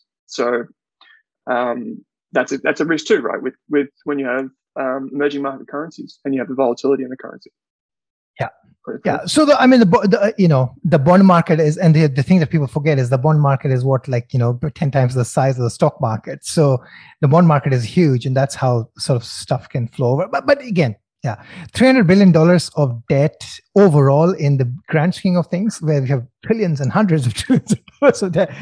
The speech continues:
Speaker 2: is probably small, but yeah, but that is, that's a good point. Agreed.
Speaker 1: Mm. Julian, um, then commented again and says, "Facebook is undoubtedly a great business,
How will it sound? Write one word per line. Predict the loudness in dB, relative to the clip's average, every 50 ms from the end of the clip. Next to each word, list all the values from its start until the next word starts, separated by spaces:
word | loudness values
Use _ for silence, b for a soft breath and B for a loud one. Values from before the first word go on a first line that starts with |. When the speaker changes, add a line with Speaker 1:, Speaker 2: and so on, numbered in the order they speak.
| B B
Speaker 2:
is | -2 -2
probably | 0 -2 -2 -2 0 -4
small, | -4 -6 -8 -6 -4 -2 -2 -2 -4 -4 -4 -6
but | -6 -6 -6
yeah, | -8 -10 -10 _ -4
but | 0 2
that | 4 4
is, | 4 2 0 -2 -8 _ -6
that's | -4 -4 -4 -4 -4
a |
good | -4 -4 -4 -4
point. | -6 -8 -8 -10 -16 -20 _ _ _ _ _ -10
Agreed. | -8 -8 -8 -8 -12 _ _ _ -4
Speaker 1:
Mm. | -2 -2 -2 -4 -6 _ _ _ _ _ _ _ _ B B B B B _ 0
Julian, | 2 4 4 4 4 2 2 0 -2 -4 -6 -8 -14 _ _ _ -4
um, | -2 -2 0 -2
then | -4 -4 -4
commented | -6 -4 -4 -4 -4 -4 -8
again | -4 -4 -4 -4 -4
and | -6 -4
says, | -2 -2 -2 -2 -2
"Facebook | -2 0 0 -2 -2 -6 -8 -8
is | -6 -8
undoubtedly | -6 -6 -4 -4 -4 -4 -4 -4 -4
a | -4
great | -4 -6 -6 -8
business, | -10 -12 -12 -14 -16 -18 -20